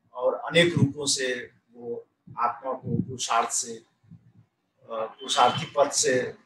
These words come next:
विचलित करती है, क्योंकि हमारे अनेक जन्मों के संस्कार हैं।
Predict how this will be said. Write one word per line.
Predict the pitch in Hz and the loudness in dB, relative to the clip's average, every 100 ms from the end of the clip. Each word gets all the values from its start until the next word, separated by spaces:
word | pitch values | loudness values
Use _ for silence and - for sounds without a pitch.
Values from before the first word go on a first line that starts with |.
| _ _ | _ _
विचलित | 123 - 151 - | -12 -6 -6 -6
करती | 110 107 _ | -12 -12 _
है, | _ _ - - _ - - - - | _ _ -20 -20 _ -20 -20 -20 10
क्योंकि | 226 233 240 | 10 12 8
हमारे | - - 160 202 - - - - - | 6 8 10 8 6 -4 -8 -6 -4
अनेक | - 440 - | 0 0 0
जन्मों | 453 - 156 | -4 -4 -6
के | - | -6
संस्कार | - - - - 120 120 | -6 -4 -4 2 4 4
हैं। | - - | 0 -14